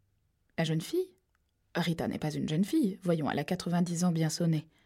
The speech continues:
La maison est dans sa famille depuis des générations. » Au tour de Kimberly de ne pas comprendre. «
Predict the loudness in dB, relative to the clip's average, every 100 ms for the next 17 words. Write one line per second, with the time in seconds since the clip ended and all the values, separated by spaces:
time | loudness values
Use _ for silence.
0 | _ _ _ _ _ _ _ _ 0 4
1 | 6 4 4 2 2 6 8 8 4 4
2 | 4 6 4 2 0 -4 -8 _ _ _
3 | _ _ _ _ _ _ _ _ _ _
4 | _ _ _ _ _ _ _ 2 6 6
5 | 6 6 6 6 6 4 4 2 0 -2
6 | -4 -2 -4 -6